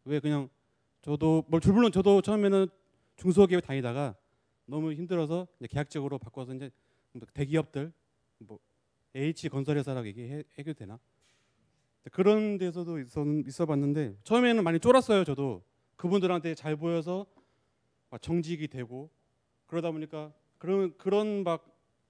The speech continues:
심리로 다녔는데 회사를 어느 순간 '아, 나는 정직이 될 수 없겠구나. 그냥 나는 인생을 즐기자.' 그랬더니 마음이 한결 편해지고 뭐 고가 점수 그런 것도 없고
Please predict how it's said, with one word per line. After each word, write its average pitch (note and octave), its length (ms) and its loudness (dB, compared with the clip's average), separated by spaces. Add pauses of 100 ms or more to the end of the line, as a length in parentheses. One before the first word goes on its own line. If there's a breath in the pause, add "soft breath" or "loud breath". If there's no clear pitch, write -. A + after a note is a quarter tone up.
(300)
심리로 A3 540 -2
다녔는데 F#3 440 0
회사를 F3 480 -2 (160)
어느 E3+ 140 -2
순간 D#3 400 -6 (340)
'아, A#2+ 280 -12 (380)
나는 B2+ 160 -12
정직이 C#3 300 -10
될 B2 100 -12
수 B2 120 -18
없겠구나. A2 380 -18 (760)
그냥 C3+ 160 -8
나는 C3 180 -6
인생을 D3+ 260 -2
즐기자.' A#2 460 -14 (520)
그랬더니 F#3 320 -2
마음이 D#3+ 320 -4
한결 F3+ 220 -6
편해지고 G3+ 720 -10 (440)
뭐 B2 120 -16
고가 F#3+ 280 -2
점수 E3+ 260 -4
그런 D#3+ 200 -8
것도 F3 240 -10
없고 D3 460 -12